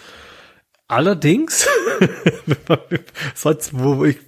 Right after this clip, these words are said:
Sätze, die nicht allerdings sage, heißen, ich gebe meistens viel Geld aus. Ähm, hab ich überlegt, du brauchst ja für das V-R-Ding brauchst du ja keine sechs Sensoren.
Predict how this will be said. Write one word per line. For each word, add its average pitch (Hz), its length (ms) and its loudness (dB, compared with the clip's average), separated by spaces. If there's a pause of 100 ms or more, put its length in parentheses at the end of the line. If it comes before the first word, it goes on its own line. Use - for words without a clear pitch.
Sätze, 139 340 0
die 123 120 -6
nicht 156 180 -4
allerdings 156 380 -2
sage, 131 240 0
heißen, 131 360 -4
ich 120 120 -10
gebe - 180 -6
meistens 120 320 -4
viel 123 160 -4
Geld 120 180 -4
aus. 123 220 -8 (520)
Ähm, 156 340 4 (760)
hab 147 140 -4
ich 151 80 -2
überlegt, 165 280 0 (200)
du 165 120 0
brauchst 131 380 0
ja 165 140 2
für - 140 -4
das 143 180 0
V-R-Ding 143 540 0
brauchst 123 280 0
du 135 60 -2
ja 131 40 -2
keine 147 280 -2
sechs - 380 -6
Sensoren. 143 560 -4